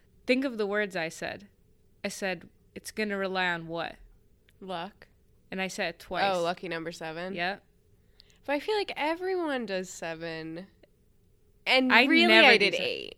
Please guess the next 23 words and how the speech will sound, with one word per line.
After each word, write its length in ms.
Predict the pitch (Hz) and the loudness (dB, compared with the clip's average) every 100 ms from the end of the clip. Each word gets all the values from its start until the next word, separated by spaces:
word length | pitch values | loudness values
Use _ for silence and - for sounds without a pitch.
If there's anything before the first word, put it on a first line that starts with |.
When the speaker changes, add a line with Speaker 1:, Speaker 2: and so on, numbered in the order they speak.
| _ - | _ 2
Speaker 1:
No, 160 | 349 370 | 6 8
you 340 | 403 427 494 | 8 8 10
Speaker 2:
<laughs> 440 | - 427 587 415 - | 12 12 12 12 10
Speaker 1:
didn't. 300 | 240 240 - | 6 6 2
That 200 | 233 220 | -10 -4
doesn't 340 | 254 285 320 | -4 -2 -6
count. 600 | - 311 285 302 285 240 | 0 4 6 8 8 8
You're 120 | 254 285 | 6 8
Speaker 2:
I 100 | 359 | 8
Speaker 1:
ruining 420 | 392 339 339 339 | 8 8 6 6
Speaker 2:
changed 100 | 302 | 6
Speaker 1:
my 0 | |
Speaker 2:
my 140 | 320 | 6
mind 300 | 311 294 285 | 8 6 6
Speaker 1:
game. 360 | - - 294 277 | 0 -2 0 0
Speaker 2:
to 40 | - | 0
eight 320 | 240 233 - | 0 -2 -6
before 540 | 214 - 208 208 214 | -8 -8 -6 -4 -2
you 180 | 196 175 | -4 -6
said 320 | - 180 160 | -8 -6 -6
it. 220 | - 71 - _ _ - - - | -8 -12 -14 _ _ -20 -20 -20
Speaker 1:
Yeah, 320 | - 277 269 262 | -6 4 6 6
but 340 | 247 220 | 6 4